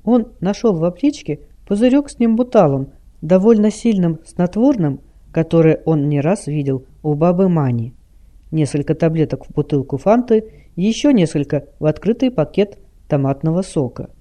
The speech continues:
Скорее бы они сели обедать. «Глеб, а я опять жрать хочу. Тушёнку будешь?» «Да ну её, с души воротит. Слышь, Глеб, тут что-то странное в холодильнике». «Мышь, что ли? Какая к чёрту мышь?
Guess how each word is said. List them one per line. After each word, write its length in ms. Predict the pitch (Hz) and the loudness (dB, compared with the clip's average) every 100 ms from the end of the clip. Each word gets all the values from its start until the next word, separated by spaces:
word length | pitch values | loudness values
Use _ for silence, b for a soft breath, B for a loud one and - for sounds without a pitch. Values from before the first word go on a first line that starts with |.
| _ _ - | _ _ -20
Скорее 460 | - 175 185 240 | -2 0 4 2
бы 140 | 160 151 | 2 0
они 180 | 151 | 0
сели 320 | 151 - 185 147 | -2 -2 0 0
обедать. 540 | 131 139 165 127 - _ _ _ _ _ _ _ - | -2 -2 -2 -4 -10 _ _ _ _ _ _ _ -8
«Глеб, 380 | 151 170 160 - - - | 0 2 2 -2 -18 -2
а 120 | 147 | 0
я 180 | 156 135 | 2 0
опять 320 | 135 180 180 | 2 0 2
жрать 300 | 175 190 190 | 2 0 2
хочу. 420 | 180 180 180 175 - - - | -4 -4 -6 -6 -12 -20 -4
Тушёнку 500 | 196 - 196 143 135 | -4 2 2 2 -4
будешь?» 480 | 139 262 240 123 - - - - - | 0 0 0 -4 -12 -20 -20 -20 -4
«Да 180 | 196 233 | 2 4
ну 200 | 240 220 | 4 2
её, 320 | 160 143 135 - _ - | 0 -2 -4 -10 _ -6
с 100 | 165 | 0
души 360 | 185 - 143 | 0 0 -4
воротит. 540 | 131 135 127 127 123 - - - _ | -2 -2 -4 -8 -12 -16 -20 -20 _
Слышь, 240 | - 277 | 2 2
Глеб, 300 | 220 156 147 - - - | 4 0 -2 -6 -20 -10
тут 180 | - 160 | -4 -4
что-то 320 | - 170 165 | -2 -4 -2
странное 520 | 151 - 170 196 151 | -4 0 0 2 0
в 40 | 135 | -2
холодильнике». 760 | 156 151 143 135 127 123 120 - - - _ _ _ _ | 0 0 0 -2 -4 -6 -12 -16 -20 -20 _ _ _ _
«Мышь, 240 | 170 240 - | 0 0 0
что 260 | - 156 | -4 -2
ли? 180 | 131 127 - _ - | -2 -4 -12 _ -4
Какая 420 | 202 214 269 190 | -4 4 6 6
к 100 | - | 4
чёрту 360 | - 175 - 160 | 0 -2 0 -2
мышь? 360 | 180 143 - | 0 -2 -6